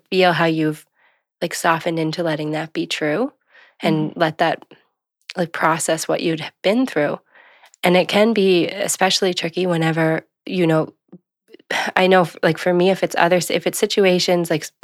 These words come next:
Speaker 1: where you were looking around at other nurses and they were doing very similar things but not finding it traumatic, that's also what can be so challenging for us, like, subjectively trying to process, "What does this mean for me?" and trying to let your own truth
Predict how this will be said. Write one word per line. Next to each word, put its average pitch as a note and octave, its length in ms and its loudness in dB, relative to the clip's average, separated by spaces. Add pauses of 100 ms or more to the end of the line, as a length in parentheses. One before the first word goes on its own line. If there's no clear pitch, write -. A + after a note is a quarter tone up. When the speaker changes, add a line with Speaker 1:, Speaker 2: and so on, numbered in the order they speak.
(500)
Speaker 1:
where D#3+ 480 6 (260)
you F#3 140 4
were F#3 100 8
looking F3 220 2
around E3 200 4
at D#3+ 160 2
other E3 240 2
nurses E3 460 0
and E3 240 0
they E3 160 6
were E3+ 240 0
doing E3 240 2
very D#3+ 160 2
similar E3 320 -2
things E3 220 -4
but - 140 -2
not E3 380 0
finding A3 360 0
it G#3+ 120 -4
traumatic, A#3+ 540 -2 (300)
that's F3+ 240 4
also E3+ 340 2
what D#3+ 140 0
can E3 120 -4
be D#3+ 120 -2
so D#3+ 200 -6
challenging D#3+ 520 -4
for D#3 160 -6
us, - 280 -4
like, - 200 -8 (240)
subjectively D#3 840 -4
trying D3+ 300 -4
to D#3+ 80 -10
process, - 440 -6
"What - 140 -6
does - 140 -12
this - 180 -8
mean F#3 160 -8
for F3 160 -8
me?" E3 300 -2 (500)
and D#3+ 160 2
trying D#3 300 2
to D#3 80 2
let - 260 -4
your F3 220 0
own D3+ 240 0
truth D3+ 400 -4